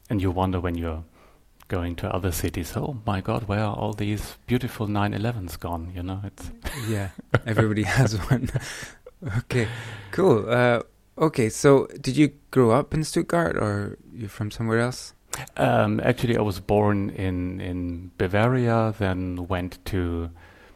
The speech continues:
Speaker 1: a city in, in, in the middle of, uh, Germany, Göttingen,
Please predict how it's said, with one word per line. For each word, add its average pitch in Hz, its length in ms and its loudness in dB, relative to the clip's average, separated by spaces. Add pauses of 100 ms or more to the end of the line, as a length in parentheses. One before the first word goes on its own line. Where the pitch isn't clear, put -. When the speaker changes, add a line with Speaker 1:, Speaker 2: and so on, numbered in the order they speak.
(320)
Speaker 1:
a 240 60 -10
city 98 400 0
in, 92 280 -4
in, 92 200 -4
in 98 140 -4
the 107 80 0
middle 131 240 0
of, - 480 -6 (180)
uh, 98 460 0 (200)
Germany, 92 880 -2 (140)
Göttingen, 92 640 -2